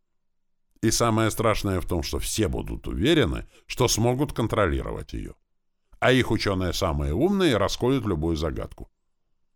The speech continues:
Но нет. Артем им такого шанса давать не будет.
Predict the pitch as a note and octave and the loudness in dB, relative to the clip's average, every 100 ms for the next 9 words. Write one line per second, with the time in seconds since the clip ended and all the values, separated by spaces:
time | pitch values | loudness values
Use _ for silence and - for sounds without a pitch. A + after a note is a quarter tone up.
0 | _ _ _ D#2+ C#2 F2 B1+ A#1 G#1 - | _ _ _ -6 -2 -2 -2 -6 -8 -10
1 | - - _ _ _ _ _ _ _ _ | -16 -18 _ _ _ _ _ _ _ _
2 | _ _ _ _ _ D2+ D#2 A2 A#2+ G2 | _ _ _ _ _ -6 -2 0 0 0
3 | C#2+ C#2 B1+ B1 - - - - B1 A1+ | -2 -4 -4 -4 -4 -6 -6 -6 -4 -2
4 | C2 - C2+ A#1 G#1+ A1 - | -4 -4 -6 -4 -6 -6 -8